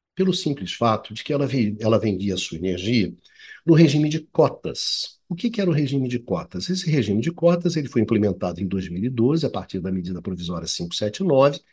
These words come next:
e definiu o seguinte: olha só, a tarifa dessas usinas da Eletrobras, essa tarifa vai cobrir apenas a operação e a manutenção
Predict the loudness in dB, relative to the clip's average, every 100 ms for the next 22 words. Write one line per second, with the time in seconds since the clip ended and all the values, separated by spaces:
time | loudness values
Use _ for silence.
0 | -20 -20 -20 _ 0 4 4 4 2 0
1 | -2 0 0 0 0 -2 0 -2 -4 -8
2 | _ -2 2 2 2 0 0 0 0 0
3 | 0 -2 -4 -4 -4 -4 -4 -4 -4 -2
4 | 0 2 2 2 -2 -12 -20 -20 _ 4
5 | 4 4 0 2 2 0 -2 -4 -2 -2
6 | 2 4 4 2 2 2 2 0 0 0
7 | 0 0 0 2 2 0 0 -2 0 -2
8 | -2 0 0 0